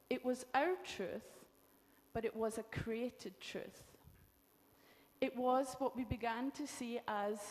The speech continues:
a truth in a lie, or even a lie in a truth. And one of the, the scientific facts, I'm not sure how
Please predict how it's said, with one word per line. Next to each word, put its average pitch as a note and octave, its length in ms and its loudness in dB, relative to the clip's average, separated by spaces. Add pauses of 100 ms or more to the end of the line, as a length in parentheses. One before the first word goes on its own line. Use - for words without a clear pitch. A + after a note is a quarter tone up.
(540)
a B3+ 60 0
truth - 600 -4
in A3+ 120 -2
a G#3+ 80 0
lie, G#3+ 380 0 (580)
or A#3+ 100 4
even A#3+ 300 -2
a G#3+ 80 0
lie G#3 380 -2 (160)
in A3+ 140 0
a B3 60 -2
truth. C4+ 400 -4 (1300)
And C4 340 4 (2000)
one D4 240 6
of F4+ 120 6 (160)
the, A#3+ 320 6 (140)
the A3+ 260 2 (200)
scientific C4+ 920 0
facts, - 580 -4
I'm G#3+ 220 -2
not A3+ 220 0
sure G#3+ 220 -2
how A3 180 -2